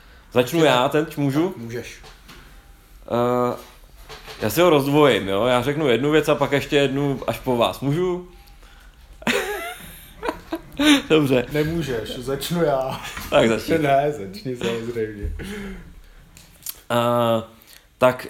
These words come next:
Speaker 1: eh, pro mě jako svým způsobem Cuba Libre je nejhranější coin.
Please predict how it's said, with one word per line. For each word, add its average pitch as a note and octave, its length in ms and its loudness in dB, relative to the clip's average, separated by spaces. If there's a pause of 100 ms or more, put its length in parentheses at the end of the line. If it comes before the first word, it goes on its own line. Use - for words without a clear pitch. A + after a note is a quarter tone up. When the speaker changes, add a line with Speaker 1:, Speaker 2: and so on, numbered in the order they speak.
Speaker 1:
eh, G#2+ 520 -2 (2000)
pro D3+ 200 4
mě G#3+ 460 2
jako G#3 220 2
svým G3 180 -4
způsobem G3 300 -2
Cuba F3+ 220 2
Libre F3+ 300 2
je F#3 60 0
nejhranější D#3+ 600 -2
coin. G#2+ 380 -2